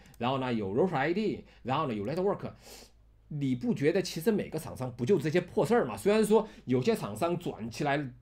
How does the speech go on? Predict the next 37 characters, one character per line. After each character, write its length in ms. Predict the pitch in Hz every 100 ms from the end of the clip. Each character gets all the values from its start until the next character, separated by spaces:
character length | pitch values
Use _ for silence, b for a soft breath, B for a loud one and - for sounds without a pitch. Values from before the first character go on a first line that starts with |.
| -
转 180 | - 117
了 60 | 139
一 80 |
个 60 | 185
奇 160 | - 165
奇 80 |
怪 200 | 214 214
怪 220 | 190 240 165
的 80 |
一 180 | 123 131
些 280 | 131 160 156
命 520 | 165 214 208 135 117
令， 240 | 123 113 104
但 180 | 190 175
是 140 | 190
那 100 | 185
东 260 | 180 196 294
西 160 | -
不 200 | 143 147
就 120 | 151 151
是 120 | 143
这 80 | 160
么 40 |
个 80 | 160
意 140 | 185
思 80 | 123
吗？ 240 | 113 101 -
对 80 | 175
吧？ 180 | 139 - B B B
所 160 | - 277
以 60 |
有 140 | 196 151
些 100 | 240
人 220 | 220 220
老 120 | 147
是 140 | 156
说， 240 | 208 220